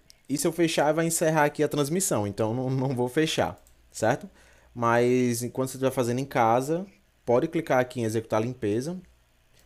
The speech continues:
Eu vou clicar só aqui em analisar, deixa eu ver se ele vai deixar passar sem eu fechar o Chrome.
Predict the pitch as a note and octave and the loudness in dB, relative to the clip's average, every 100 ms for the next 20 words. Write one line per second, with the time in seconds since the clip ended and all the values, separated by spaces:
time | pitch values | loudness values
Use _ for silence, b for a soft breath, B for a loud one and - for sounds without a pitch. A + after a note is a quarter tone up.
0 | _ B2+ C#3 E3+ D3+ - G#3 A3+ - D#3 | _ -10 -8 -4 -2 -2 -6 -6 -6 -4
1 | C#3+ C3+ B2 G#2 A2 D3+ C3+ - - - | -2 0 -2 0 0 0 -2 -8 -18 -12
2 | C3 A#2 B2 A#2 A2+ G#2+ A2+ - G#2+ - | -10 -8 -6 -2 -2 -2 -6 -4 -6 -4
3 | A2 A2 - A2+ A2+ A#2 A#2 - b b | -4 -4 -6 -8 -8 -8 -12 -16 b b
4 | b b _ A2+ - A2 - A2 A2 G#2+ | b b _ -12 -6 -6 -2 -2 -2 -4
5 | F#2+ D2+ D2 | -8 -8 -14